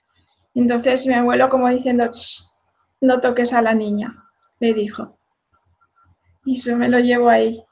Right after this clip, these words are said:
Y yo creo que es lo que allí tengo yo ahí dentro que me da fuerza, porque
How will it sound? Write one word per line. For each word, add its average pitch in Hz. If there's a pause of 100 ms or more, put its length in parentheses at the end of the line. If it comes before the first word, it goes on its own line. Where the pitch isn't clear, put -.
(480)
Y 262
yo 262
creo 285
que 285
es 320
lo 269
que 269
allí 269
tengo 277
yo 269
ahí 262
dentro 277
que 277
me 247
da 240
fuerza, 311
porque 226